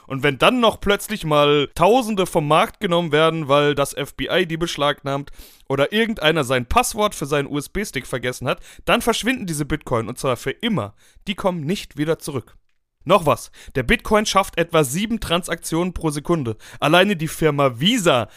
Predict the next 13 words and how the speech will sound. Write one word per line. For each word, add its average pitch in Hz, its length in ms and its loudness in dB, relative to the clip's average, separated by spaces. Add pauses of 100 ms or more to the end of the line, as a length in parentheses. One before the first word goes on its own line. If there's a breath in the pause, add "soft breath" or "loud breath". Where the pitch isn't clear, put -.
(120)
macht 147 320 -2
mehrere 180 480 2
tausend 208 520 2
pro 143 180 -4
Sekunde. 113 480 -6 (680)
Und 165 140 4
noch 240 180 2
was 202 280 2
relativiert 135 460 0
diesen 123 180 -6
Spaß 117 320 -4
ein 117 120 -6
bisschen. 113 380 -8